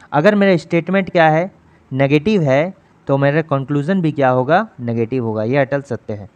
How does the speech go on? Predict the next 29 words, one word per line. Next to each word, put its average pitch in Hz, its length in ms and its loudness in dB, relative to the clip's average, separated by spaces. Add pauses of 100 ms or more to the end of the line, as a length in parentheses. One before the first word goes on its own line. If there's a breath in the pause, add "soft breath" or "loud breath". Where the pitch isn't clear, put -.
(400 soft breath)
तो 190 80 6
यहाँ 160 380 4
जो 196 120 4
है, 147 180 4
कथन 185 340 -2
तो 190 120 -2
मेरा 190 200 2
पॉजिटिव 196 460 0
है, 180 80 2
कहीं 175 220 -2
तो 196 120 -4
नेगेटिव 185 380 -2
नहीं 190 240 -2
है 180 120 -2
कथन, 156 320 -6 (380 soft breath)
लेकिन 160 500 2
मेरा 139 240 -2
जो 143 160 -2
कंक्लूजन 151 560 -2
है, 208 60 0
दोनों 147 280 -2
नेगेटिव 139 400 -2
है, 202 80 0
इसलिए 165 280 -4
डायरेक्टली 143 500 0
आंख 143 260 -4
बंद 131 220 -6
करके 123 280 -4
हम 156 260 -4